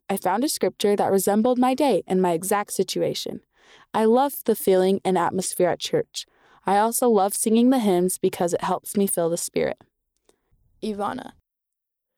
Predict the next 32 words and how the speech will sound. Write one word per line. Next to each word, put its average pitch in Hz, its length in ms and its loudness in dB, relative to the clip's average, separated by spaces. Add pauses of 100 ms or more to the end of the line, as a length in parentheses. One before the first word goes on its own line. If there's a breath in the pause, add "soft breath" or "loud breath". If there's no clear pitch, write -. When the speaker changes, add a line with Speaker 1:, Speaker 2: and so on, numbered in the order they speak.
(340)
Speaker 2:
I 240 100 0
don't 370 240 0
think 247 160 2
of 233 140 0
the 226 80 2
commandments 208 580 -2
as 202 160 -4
restrictive 220 420 -2
or 202 80 -4
hard. 226 520 -4
Instead, 240 560 -2 (240)
I - 120 0
see 226 160 -4
the 208 80 4
blessings 214 440 -2
that - 120 -2
come 320 220 -2
from 208 220 -6
them, 220 260 -10 (100)
especially 240 460 -2
the 214 100 2
word 196 220 -2
of 196 80 -4
wisdom. 220 440 -8 (680 soft breath)
In 220 120 2
Ukraine, 214 400 -2
a 208 80 0
lot 214 280 0
of 262 120 2
teenagers 214 420 -2
drink 202 260 -4
alcohol. - 480 -8